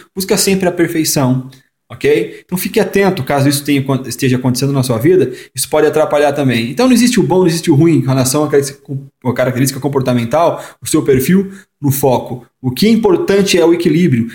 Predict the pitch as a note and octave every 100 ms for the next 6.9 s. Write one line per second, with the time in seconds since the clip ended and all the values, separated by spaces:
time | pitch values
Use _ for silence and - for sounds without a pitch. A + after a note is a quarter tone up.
0 | - D3+ D3+ G3 F#3+ F#3 F#3 - F#3 F#3+
1 | D3 - - - C3+ F3+ E3+ C#3 C3+ C#3
2 | C3 E3 D#3+ D#3+ D3+ C#3+ D#3+ - D#3 C#3+
3 | C#3 C3 B2+ D3 B2+ - - - F#3 G3
4 | F#3 F3 D3 D#3+ D#3 D#3 D3 B2+ D3+ C#3+
5 | E3+ - C3 - _ D3+ D3+ C#3 D#3 C#3
6 | C#3+ C3 E3+ - - C3 - B2